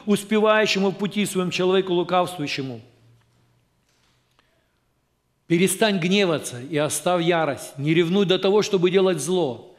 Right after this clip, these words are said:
"Ибо делающие зло истребятся, уповающие же на Господа наследуют землю". Когда у нас возникает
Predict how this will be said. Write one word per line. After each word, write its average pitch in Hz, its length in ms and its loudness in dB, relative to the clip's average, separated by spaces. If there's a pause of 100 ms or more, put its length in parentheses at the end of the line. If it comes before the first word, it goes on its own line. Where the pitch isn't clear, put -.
(460)
"Ибо 175 260 4
делающие 214 680 0
зло 185 260 2
истребятся, 160 680 0
уповающие 160 760 0
же 147 160 -4
на 151 120 -2
Господа 143 520 -4
наследуют 135 640 -4
землю". 120 420 -8 (800)
Когда 165 640 0
у 220 60 0
нас 208 340 0
возникает 185 840 -2